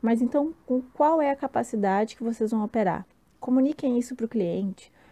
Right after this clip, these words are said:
Comuniquem se alguns pontos da sua propriedade não podem mais ser visitados,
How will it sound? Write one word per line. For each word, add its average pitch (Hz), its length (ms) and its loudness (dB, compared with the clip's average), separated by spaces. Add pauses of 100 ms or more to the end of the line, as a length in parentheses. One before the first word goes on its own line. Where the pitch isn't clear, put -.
(140)
Comuniquem 226 500 0
se 240 400 -2
alguns 226 760 2
pontos 226 640 0
da 208 100 0
sua 202 160 -4
propriedade 190 680 -2
não 196 200 -2
podem 190 320 0
mais 180 180 -4
ser 180 100 -4
visitados, 185 960 -2